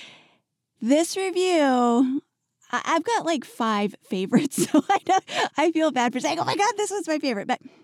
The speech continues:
I have another favorite review, so I'm gonna read that to you guys now, just to prove how awesome this book is. It starts out, "Titillizing tales of desire, worth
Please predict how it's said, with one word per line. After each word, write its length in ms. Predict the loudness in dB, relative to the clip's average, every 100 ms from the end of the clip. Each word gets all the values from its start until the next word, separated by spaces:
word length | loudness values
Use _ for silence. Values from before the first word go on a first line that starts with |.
| _ _
I 100 | -8
have 400 | -6 -4 -4 -4 -6 -16 -20 2
another 380 | 4 4 2
favorite 320 | -4 -6 -6 -6
review, 300 | -6 -4 -4
so 120 | 0
I'm 100 | 0
gonna 160 | 0 -4
read 180 | -8
that 160 | -12 -16
to 100 | -14
you 80 | -12
guys 240 | -12 -12
now, 60 | -14 -18 -20
just 200 | -12 -10
to 60 | -10
prove 240 | -8 -4 -4
how 140 | -4
awesome 320 | -6 -4 -2 -2
this 100 | -4
book 220 | -8 -10
is. 240 | -14 -18 _ _ _ -20 -20 -20 _
It 120 | -16 -8
starts 360 | -4 -4 -2
out, 340 | -2 -2 -6 -16 _ _ _ _
"Titillizing 800 | -4 0 2 2 2 0 2 0
tales 540 | 0 -2 0 2 0 -2
of 240 | -4 -2
desire, 680 | 0 0 2 -2 -2 -6 -10 -14 -20 -14
worth 600 | -8 0 2 0 -6 -20